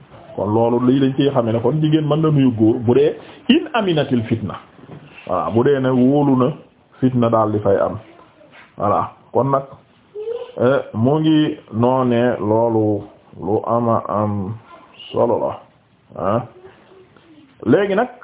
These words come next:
kon loolu, euh, moo tax al imaam andi ko fii ngir dëgëral li nga xamante ne nii, euh, mooy, euh, nit ki,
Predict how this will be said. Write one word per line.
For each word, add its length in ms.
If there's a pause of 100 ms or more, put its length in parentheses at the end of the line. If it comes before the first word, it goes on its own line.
(640)
kon 120 (100)
loolu, 360 (240)
euh, 120 (140)
moo 160
tax 160
al 160
imaam 300
andi 180
ko 180
fii 160
ngir 200 (140)
dëgëral 400 (1000)
li 140
nga 200
xamante 420
ne 120
nii, 300 (1160)
euh, 180 (100)
mooy, 640
euh, 1120
nit 240
ki, 160